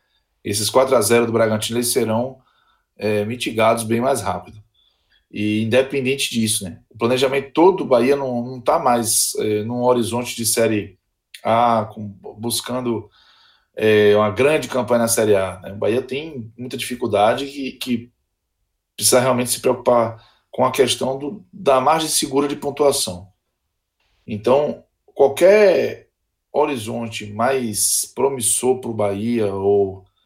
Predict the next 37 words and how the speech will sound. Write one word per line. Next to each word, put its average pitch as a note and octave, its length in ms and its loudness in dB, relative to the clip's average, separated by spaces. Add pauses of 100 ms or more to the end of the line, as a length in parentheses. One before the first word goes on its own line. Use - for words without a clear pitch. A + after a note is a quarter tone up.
(160)
que G2+ 100 -12
possa A2 360 2
dar G2+ 120 2
algum A2 200 2
tipo A2+ 220 -8
de A2+ 80 -10
conquista A2 580 -4
relevante G#2+ 640 0
na G#2+ 100 -2
temporada G#2+ 720 0
é D3 140 2
em F#3+ 60 -2
Sul-Americana. E3 760 -4 (260)
Então A2 180 -10
tem F3 140 -4
que F3 80 -12
focar C3 500 2
os A#2+ 120 -4
esforços B2 340 -2
na - 60 -8
Sul-Americana A2+ 800 -6 (380)
e A#2+ 80 -8
por B2 240 0
isso B2 400 -2 (600)
que - 100 -4
eu B2+ 60 0
encaro A#2 300 4
esse A2+ 160 -2
jogo A2+ 240 -2
como C3+ 180 -4
uma C#3+ 80 2
grande C3+ 240 2
decisão B2 460 0
até A#2+ 160 -2
aqui A2 200 -6
do A2+ 80 -4
Bahia. A2+ 380 -2